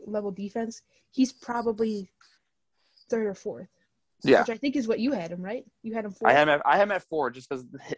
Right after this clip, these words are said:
Speaker 2: the, the, how consistent he is with his bat. It, and I feel like when you talk about shortstops, I feel like he doesn't get enough credit.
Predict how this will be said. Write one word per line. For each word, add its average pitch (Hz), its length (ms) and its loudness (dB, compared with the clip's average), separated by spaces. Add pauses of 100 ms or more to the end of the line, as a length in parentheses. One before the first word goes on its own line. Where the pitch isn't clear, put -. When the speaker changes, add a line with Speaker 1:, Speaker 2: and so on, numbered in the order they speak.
(120)
Speaker 2:
the, 156 160 4
the, - 200 0
how 175 260 6
consistent 175 580 -2
he 165 120 2
is 156 120 6
with 139 140 2
his 120 140 2
bat. 123 320 4 (640)
It, 131 320 -8
and 143 180 2
I 143 80 6
feel 180 160 4
like 175 160 4
when 160 60 -4
you 143 60 -2
talk 147 120 0
about 139 160 0
shortstops, 143 340 -4
I 127 60 0
feel - 120 -12
like 139 140 -4
he 139 60 -6
doesn't 131 200 -4
get 123 60 -8
enough 107 220 -2
credit. 95 240 -4